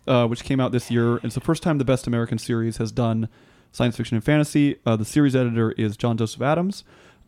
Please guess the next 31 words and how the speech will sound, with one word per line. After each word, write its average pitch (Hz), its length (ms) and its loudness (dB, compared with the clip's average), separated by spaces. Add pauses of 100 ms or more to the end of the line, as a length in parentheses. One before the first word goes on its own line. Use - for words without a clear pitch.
(100)
um, 120 320 2 (100)
and 113 160 2
the, 113 320 0
uh, 107 340 0
editor 113 160 0
of 110 60 -2
this 117 100 -4
book 123 140 -4
is 113 100 -6
Joe 117 200 0
Hill. 147 360 0 (540)
Um, 120 240 2
it - 120 0
has, 156 400 0 (100)
uh, 123 220 2
some 151 160 -2
of 143 60 0
the 127 80 0
best 123 200 -2
short - 180 -4
stories, 117 460 0 (220)
um, 107 280 -4
I've 123 160 -2
read 175 280 2
for, - 220 -2 (180)
in 117 80 -2
a 117 40 -2
long 120 200 0
time 147 440 0
in 160 120 0
it, 170 180 0